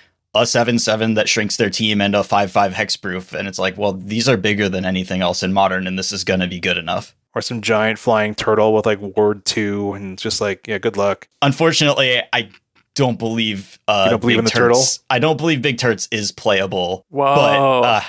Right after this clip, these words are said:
Speaker 2: Wow.
Speaker 1: I love it. I wish, I wish I could justify it. It's just not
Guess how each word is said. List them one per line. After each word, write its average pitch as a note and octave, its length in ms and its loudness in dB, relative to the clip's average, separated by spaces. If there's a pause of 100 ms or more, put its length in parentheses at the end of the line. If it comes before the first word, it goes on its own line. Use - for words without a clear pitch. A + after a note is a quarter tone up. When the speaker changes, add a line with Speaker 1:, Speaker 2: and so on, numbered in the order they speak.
Speaker 2:
Wow. G2 120 -2 (100)
Speaker 1:
I G#2 120 4
love D#3+ 300 4
it. F3 200 2
I A#2+ 100 2
wish, B2+ 500 -2
I A2 120 2
wish B2 240 -2
I C#3+ 80 2
could C3+ 160 0
justify C3 560 2
it. D3 200 2 (540)
It's - 180 -4
just - 280 -2
not G#2+ 320 0